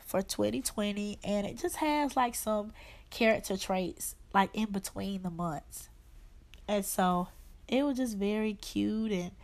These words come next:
uh, kinda just gave me a jump start on planning the new year and what's to come, days that I'm gonna work and go, go out and travel and, you know.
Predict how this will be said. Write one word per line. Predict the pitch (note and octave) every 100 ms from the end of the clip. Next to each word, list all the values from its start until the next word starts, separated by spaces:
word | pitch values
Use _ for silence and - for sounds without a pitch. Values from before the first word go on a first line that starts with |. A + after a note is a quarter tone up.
| - - - - - -
uh, | F3+ F3+ F3+ F3+ F#3 F#3 - - - - - - -
kinda | - A#3 B3
just | A#3 A3+ A3 - - - - - - - -
gave | G#3 G#3+
me | G#3
a | F#3+
jump | F#3 G3+ -
start | - F#3 F#3
on | F3+
planning | - G3+ G3 F#3
the | F3+
new | F#3 F#3+ F3+ -
year | F3+ F3 F#3 - - - - - - - -
and | G3 G3 F#3+
what's | F#3 G#3
to | -
come, | F#3+ G#3+ G3 G3 G3 G3
days | F#3+ F#3 G3
that | F#3+
I'm | F3+ F#3
gonna | - E3
work | F#3 F#3+ G3 G3
and | -
go, | - - - -
go | G3 F#3 -
out | F3 F#3 F#3 F#3
and | F3+ - - - - - - - -
travel | - G#3 G3+ G3 G3 G3 G3 G3 F#3
and, | F3+ D#3 - - - - - - -
you | E4
know. | G#3+